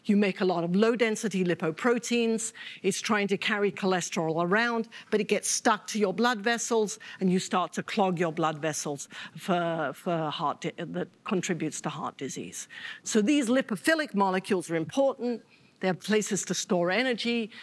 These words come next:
Uh, they are critical to hormones and signaling, for example, but there are some complications with disease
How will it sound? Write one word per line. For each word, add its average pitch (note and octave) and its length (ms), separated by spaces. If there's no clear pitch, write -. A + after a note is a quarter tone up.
Uh, F3 240
they F3 280
are E3+ 320
critical G#3 520
to F3 380
hormones G#3 600
and E3+ 140
signaling, A#3+ 600
for F#3+ 140
example, F#3 640
but G#3 380
there F#3+ 200
are F3+ 80
some F3+ 220
complications F#3 840
with E3 180
disease G3 640